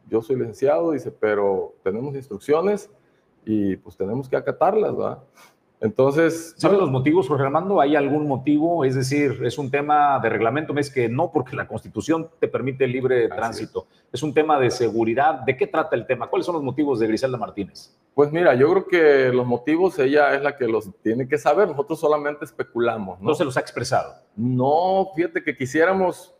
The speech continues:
Speaker 1: el año pasado, eh, que quisimos hacer, pues, también la entrada a la música en Manzanillo,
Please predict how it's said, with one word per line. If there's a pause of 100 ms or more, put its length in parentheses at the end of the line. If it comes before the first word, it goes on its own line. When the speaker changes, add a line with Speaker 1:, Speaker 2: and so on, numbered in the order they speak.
(100)
Speaker 1:
el
año
pasado,
eh,
que
quisimos
hacer,
pues,
también
la
entrada
a
la
música
en
Manzanillo,